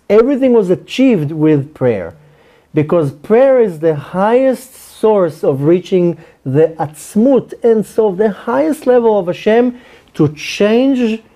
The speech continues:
the reality, to create a new Ratzon and to bring it down to this world and to transform the spiritual blessing into physical blessing into this world.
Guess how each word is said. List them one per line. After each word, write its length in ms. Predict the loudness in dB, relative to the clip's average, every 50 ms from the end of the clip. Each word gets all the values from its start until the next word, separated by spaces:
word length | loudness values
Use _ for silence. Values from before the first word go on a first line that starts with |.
| _ _ _ _ -2
the 160 | 0 2 2
reality, 600 | 4 4 2 2 4 2 2 0 0 0 -2 -2
to 160 | -2 -4 -6 -6
create 380 | -2 0 2 2 2 2 2
a 100 | 0 0
new 200 | 0 2 2 2
Ratzon 500 | 2 0 0 -2 -2 -2 0 0 0 0
and 120 | -2 -4 -4
to 80 | -4 -2
bring 280 | 0 0 0 0 0
it 140 | 0 -2 0
down 420 | 0 0 0 0 0 0 -2 -4 -8 -16 -20 _ _
to 120 | -6 -4 -2
this 260 | -2 -4 -4 -4 -2
world 280 | 0 2 2 2 0
and 140 | -2 -2 -2 -2
to 120 | -2 -2
transform 840 | -2 -2 -2 -2 -2 -2 -4 -6 -6 -2 0 2 2 2 0 -2 -2
the 100 | -4 -8
spiritual 580 | -8 -8 -4 0 0 2 0 0 0 -2 0
blessing 540 | 2 2 2 0 0 0 -2 -2 -2 -2 -6 -12 -20 -20 -16 _ -4
into 240 | -2 0 0 0 0
physical 400 | 0 0 0 0 0 0 0 0
blessing 380 | 0 0 -2 -2 -2 -4 0
into 240 | 0 -2 0 0 -2
this 180 | -4 -4 -4 -4
world. 240 | -6 -6 -6 -10